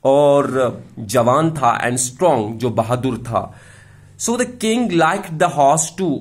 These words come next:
उसके बाप ने, यानी कि बादशाह ने, अलेक्जेंडर के बाप ने भी इस हॉर्स को पसंद किया। उसके बाद उसने कहा, "Who will ride this horse?" कौन इस हॉर्स की सवारी करेगा? He asked his soldiers, उसने अपने सिपाहों को कहा,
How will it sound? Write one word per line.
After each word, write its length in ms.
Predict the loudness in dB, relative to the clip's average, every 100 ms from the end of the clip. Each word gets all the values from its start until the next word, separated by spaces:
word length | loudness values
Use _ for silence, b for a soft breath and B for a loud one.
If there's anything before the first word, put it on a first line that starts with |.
| -4
उसके 300 | -4 0 -2
बाप 380 | 2 2 2 2
ने, 120 | 0
यानी 300 | 0 0 -2
कि 120 | -2 -2
बादशाह 480 | 0 0 0 -2
ने, 280 | 0 -2 -4 -4
अलेक्जेंडर 520 | -2 -2 -2 -4 -4
के 200 | -4 -6
बाप 360 | 0 2 2 0
ने 140 | -2
भी 100 | 0
इस 180 | -4 -2
हॉर्स 260 | -2 -2 -6
को 100 | -6
पसंद 400 | -6 -4 -6 -6
किया। 240 | -4 -2
उसके 320 | -2 -4 -4
बाद 340 | 0 2 0 -2
उसने 260 | -4 -4
कहा, 380 | -2 -2 -2 -4
"Who 100 | -2
will 160 | -2 0
ride 320 | 0 -2 -4
this 200 | -4 -4 -2
horse?" 300 | 0 0 -4
कौन 240 | -4 -2
इस 380 | -2 -2 -4 -4 B B B 0
हॉर्स 340 | 2 2 0
की 120 | -2
सवारी 480 | -2 0 2 2 0
करेगा? 560 | -2 -4 -4 0 -2 -2 B B B B 0
He 80 | 4
asked 400 | 4 2 -2 0
his 260 | -2 -2
soldiers, 440 | -2 0 -2 -4 -4
उसने 200 | -6 -2
अपने 300 | -2 -2 -4
सिपाहों 640 | -4 -4 0 0 0 -8
को 160 | -6
कहा, 580 | -8 -8 -6 0 0 -2